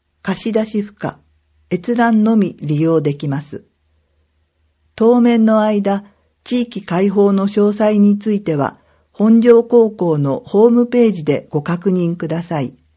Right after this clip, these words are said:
本庄高校図書館地域開放で検索。本庄高校図書館、電話、二一の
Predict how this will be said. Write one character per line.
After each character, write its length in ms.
本 320
庄 240
高 260
校 320
図 120
書 180
館 460
地 220
域 200
開 300
放 300
で 300
検 280
索。 440
本 280
庄 200
高 280
校 220
図 160
書 200
館、 340
電 340
話、 280
二 400
一 280
の 300